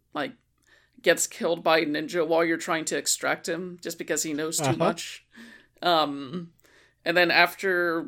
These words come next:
Speaker 1: you escape Kiko's trap, like, you end up traveling to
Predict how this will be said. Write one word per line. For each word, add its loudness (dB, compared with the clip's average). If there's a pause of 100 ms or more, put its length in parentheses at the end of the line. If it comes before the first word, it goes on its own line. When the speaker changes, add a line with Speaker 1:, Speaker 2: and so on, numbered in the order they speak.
Speaker 1:
you -6
escape -2
Kiko's -2
trap, -6 (460)
like, -6 (540)
you 2
end 4
up 4
traveling 0
to -2